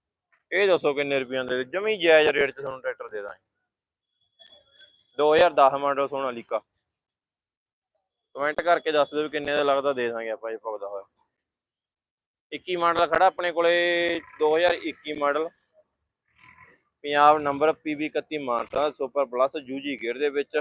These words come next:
ਲਿਫਟ ਕਪੈਸਿਟੀ ਚੈੱਕ ਲੱਗਿਆ ਹੋਇਆ, ਫੁੱਲ ਟੌਪ ਮਾਡਲ ਆ ਗਿਆ, ਸਾਰਾ ਟਰੈਕਟਰ ਤੇ ਸਮਾਨ ਲੱਗਿਆ ਹੋਇਆ ਗਾ। ਚਾਰੇ ਟਾਇਰ ਬਿਲਕੁਲ ਨਵੇਂ ਆ, ਦੋ ਕੁ ਹਜ਼ਾਰ ਘੰਟਾ ਟਰੈਕਟਰ ਚੱਲਿਆ ਹੋਇਆ। ਜੇ ਭਰਾ ਨੇ ਲੈਣਾ ਹੋਇਆ ਤਾਂ ਆਪਣੇ ਨਾਲ ਸੰਪਰਕ ਕਰ ਲਿਓ। ਬਾਹਠ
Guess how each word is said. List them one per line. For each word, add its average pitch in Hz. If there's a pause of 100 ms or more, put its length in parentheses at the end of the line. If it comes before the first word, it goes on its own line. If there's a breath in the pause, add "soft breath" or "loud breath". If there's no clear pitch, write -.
(120)
ਲਿਫਟ 123
ਕਪੈਸਿਟੀ 131
ਚੈੱਕ 131
ਲੱਗਿਆ 131
ਹੋਇਆ, 135
ਫੁੱਲ 127
ਟੌਪ 127
ਮਾਡਲ 110
ਆ 123
ਗਿਆ, 131 (440)
ਸਾਰਾ 127
ਟਰੈਕਟਰ 135
ਤੇ 127
ਸਮਾਨ 107
ਲੱਗਿਆ 113
ਹੋਇਆ 131
ਗਾ। 135 (1040)
ਚਾਰੇ 170
ਟਾਇਰ 156
ਬਿਲਕੁਲ 143
ਨਵੇਂ 120
ਆ, 143
ਦੋ 131
ਕੁ 156
ਹਜ਼ਾਰ 156
ਘੰਟਾ 151
ਟਰੈਕਟਰ 123
ਚੱਲਿਆ 98
ਹੋਇਆ। - (920)
ਜੇ 120
ਭਰਾ 139
ਨੇ 123
ਲੈਣਾ 117
ਹੋਇਆ 120
ਤਾਂ -
ਆਪਣੇ 110
ਨਾਲ 107
ਸੰਪਰਕ 110
ਕਰ 135
ਲਿਓ। 131 (580)
ਬਾਹਠ 139